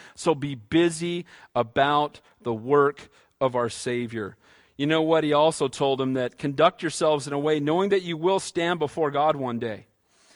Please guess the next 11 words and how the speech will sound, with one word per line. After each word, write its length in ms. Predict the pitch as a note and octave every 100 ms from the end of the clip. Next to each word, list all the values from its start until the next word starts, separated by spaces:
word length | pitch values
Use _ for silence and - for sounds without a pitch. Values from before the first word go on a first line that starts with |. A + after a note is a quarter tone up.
| _ _
Guys, 240 | E3 F3+ F3
every 180 | C4
one 220 | B3 A3+ A3+
of 60 |
us 120 | F#3
is 140 | E3 D#3
gonna 160 | F3
stand 320 | D#3+ - F#3 F3
before 280 | D3+ E3
Almighty 360 | D3 D3 C#3 B2+
God. 380 | C#3 C#3+ G#2+